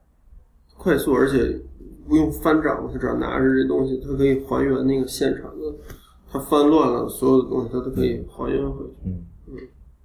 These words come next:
Speaker 2: 嗯，那，呃，你自己的，就开始，开始量产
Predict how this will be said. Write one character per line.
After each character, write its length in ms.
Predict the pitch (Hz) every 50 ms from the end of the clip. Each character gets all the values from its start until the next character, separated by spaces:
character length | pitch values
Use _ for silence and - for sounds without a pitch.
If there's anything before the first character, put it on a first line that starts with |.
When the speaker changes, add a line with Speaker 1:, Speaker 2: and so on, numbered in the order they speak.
| - - - - _ - - - - - - - - - - - - - - - _ _ _ - _ _ - _ _ _ _ _ _ _ _ -
Speaker 2:
嗯， 100 | 95 92 92 90 92
那， 120 | 117 165 180 165 139 110 101 95 - - - -
呃， 400 | - 104 101 98 95 92 90 95 - - - -
你 200 | 117 117 117 113
自 240 | 104 - - 185 175
己 240 | - - 104 92 87
的， 560 | 85 92 98 98 95 92 92 90 87 87 - - - - _ _ _ _ - -
就 140 | - 120 120
开 240 | - - 175 175 175
始， 340 | - - 101 90 87 87 - - - - - - _ _ _ _ _ _ _ _ _ _ _ - -
开 120 | - 165 147
始 100 | - -
量 340 | 143 208 220 185 127 104
产 340 | - - - 85 78 - -